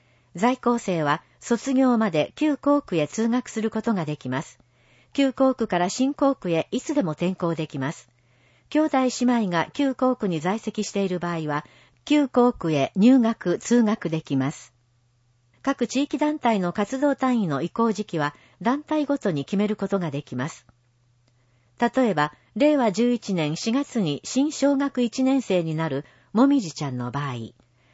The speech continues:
新しい校区だとA小学校だけど、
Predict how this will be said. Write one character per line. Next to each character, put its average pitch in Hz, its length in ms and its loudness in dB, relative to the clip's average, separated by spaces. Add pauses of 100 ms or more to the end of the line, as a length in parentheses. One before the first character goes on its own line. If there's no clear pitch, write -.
(260)
新 294 340 0
し 277 180 -2
い 247 60 -2
校 269 200 2
区 226 120 -6
だ 196 140 -2
と - 260 -2
A 262 200 4
小 285 240 0
学 294 220 -4
校 226 200 0
だ 208 120 -4
け 185 160 -6
ど、 160 240 -2